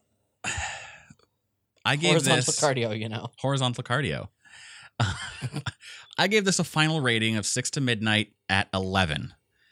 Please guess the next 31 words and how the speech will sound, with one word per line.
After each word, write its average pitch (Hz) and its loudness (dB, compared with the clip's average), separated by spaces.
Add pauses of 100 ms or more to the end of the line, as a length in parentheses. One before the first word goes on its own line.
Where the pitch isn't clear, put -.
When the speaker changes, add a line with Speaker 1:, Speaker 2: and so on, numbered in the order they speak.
(720)
Speaker 1:
I 107 4
said 135 4
before, 139 2
and 127 4
I'll 113 2
say 117 2
again, 110 2
it's 101 -4
gonna 107 2
be 107 2
hard 107 4
for 107 -2
me 104 2
to 101 0
give 101 2
anything 98 2
a 82 -2
perfect - -2
rating, 185 0 (480)
but 113 0
this 123 2
is 139 0
as 107 2
close - 0 (260)
to 123 2
perfect - 0 (220)
as 104 0
I've 98 0
seen 123 2
thus 104 0
far. 76 -4